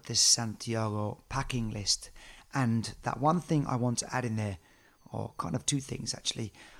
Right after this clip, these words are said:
are flip-flops. Okay, so those flip-flops, I don't know how I missed that out because they're very, very important for obvious reasons when you finish walking at the end of the day. If you're gonna go and use the showers, which,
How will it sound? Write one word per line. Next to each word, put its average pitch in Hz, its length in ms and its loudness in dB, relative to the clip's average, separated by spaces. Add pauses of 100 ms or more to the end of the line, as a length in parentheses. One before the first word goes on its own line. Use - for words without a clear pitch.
(120)
are 107 160 2
flip-flops. - 880 6 (560)
Okay, 123 360 2
so 131 220 6
those 139 220 4
flip-flops, - 560 0
I 113 40 -4
don't 147 160 2
know 123 80 0
how 117 240 2
I 110 40 2
missed 120 260 4
that 107 120 -4
out 104 220 -2
because 113 260 6
they're 117 220 4
very, 139 260 6
very 117 220 2
important 110 640 0 (160)
for - 160 4
obvious 151 340 10
reasons 113 380 4
when 113 120 2
you 113 140 4
finish 123 460 0
walking 123 500 2
at - 220 -4
the 120 160 -6
end 113 260 0
of 104 160 -6
the 113 80 -4
day. 110 340 2 (760)
If - 100 -6
you're - 60 -4
gonna 127 120 6
go 123 120 6
and 117 120 6
use 120 180 4
the 120 60 0
showers, 123 480 8
which, 120 300 2